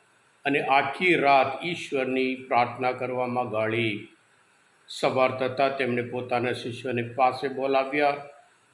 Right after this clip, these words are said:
અને તેઓમાંથી બારને પસંદ કરી તેમનું પ્રેષિતો એવું નામ પાડ્યું. સિમોન,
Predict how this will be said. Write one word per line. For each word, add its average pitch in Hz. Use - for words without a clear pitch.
અને 151
તેઓમાંથી 160
બારને 156
પસંદ 143
કરી 139
તેમનું 139
પ્રેષિતો 156
એવું 131
નામ 120
પાડ્યું. 117
સિમોન, 143